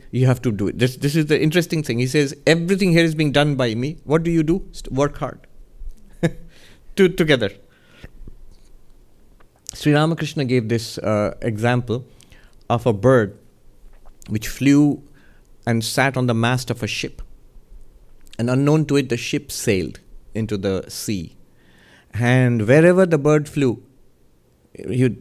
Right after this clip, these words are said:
suddenly realized it was bird, the ship was in sea, it was water all around.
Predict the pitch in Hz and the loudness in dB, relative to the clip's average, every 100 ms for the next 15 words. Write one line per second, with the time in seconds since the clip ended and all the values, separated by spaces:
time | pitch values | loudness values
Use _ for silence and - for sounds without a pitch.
0 | - - 139 160 139 143 151 127 107 110 | -8 -2 2 4 6 6 6 4 -2 -2
1 | 113 104 123 101 98 101 - 127 123 120 | -2 2 0 0 -4 -4 -4 -4 -4 -6
2 | - - - 113 110 165 135 - 104 113 | -8 -16 -10 -8 -4 -4 -4 -4 -2 -2
3 | 120 135 127 127 113 104 | -2 -2 0 0 -4 -6